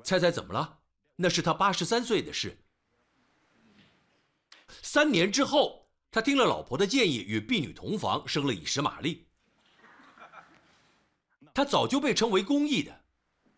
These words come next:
因着信心。在创世纪十五章到了十六章，大约是三年后，他做错事，他选择靠努力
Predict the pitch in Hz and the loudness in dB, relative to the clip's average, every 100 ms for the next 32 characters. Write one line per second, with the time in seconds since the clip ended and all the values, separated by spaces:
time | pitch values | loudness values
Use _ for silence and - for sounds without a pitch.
0 | _ _ _ _ _ _ - 185 123 107 | _ _ _ _ _ _ 0 0 2 -2
1 | 165 - 180 - _ _ _ _ _ _ | -2 -4 -6 -8 _ _ _ _ _ _
2 | _ _ _ _ _ - _ 190 165 190 | _ _ _ _ _ -20 _ 2 2 2
3 | 214 208 175 160 170 214 107 185 196 185 | 0 0 0 0 0 -2 0 0 2 2
4 | 139 - 190 269 180 175 175 170 156 120 | 2 0 0 2 2 0 0 0 0 -4
5 | - 208 113 104 139 - - _ _ _ | -4 -4 -4 -4 -2 -2 -8 _ _ _
6 | - 160 247 - 202 - 269 - _ _ | -4 0 0 2 0 -2 -6 -12 _ _
7 | _ _ _ _ 110 202 226 147 92 73 | _ _ _ _ -8 -2 0 0 -2 -6
8 | 82 131 - _ _ _ _ _ _ _ | -6 -6 -8 _ _ _ _ _ _ _
9 | _ _ _ _ - 233 156 123 71 214 | _ _ _ _ 0 0 0 -4 -6 -4
10 | 185 - | -4 -10